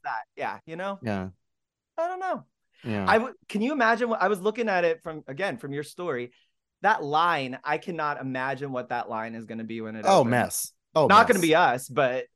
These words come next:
Speaker 1: I mean
Speaker 2: People gonna be pissing and pooping in that pool. You could not fucking pay me. Y'all are so fucking nasty.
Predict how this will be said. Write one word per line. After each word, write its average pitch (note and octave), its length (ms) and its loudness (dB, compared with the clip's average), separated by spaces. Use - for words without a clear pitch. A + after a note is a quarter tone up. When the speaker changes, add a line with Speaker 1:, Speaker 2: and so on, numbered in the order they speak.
Speaker 1:
I C#3 160 0
mean C3 320 -4
Speaker 2:
People G#3+ 200 4
gonna D3 100 6
be A#2+ 120 2
pissing F3+ 440 4
and D3+ 100 0
pooping E3 300 2
in D#3 80 2
that D#3+ 160 4
pool. E3 220 2
You E3+ 100 -2
could D#3 140 -4
not C3+ 260 -4
fucking C#3+ 320 0
pay A#2+ 220 -4
me. G2+ 120 -4
Y'all D#3+ 220 6
are C3 60 2
so A#2+ 200 -2
fucking A2 400 -4
nasty. A2 560 -2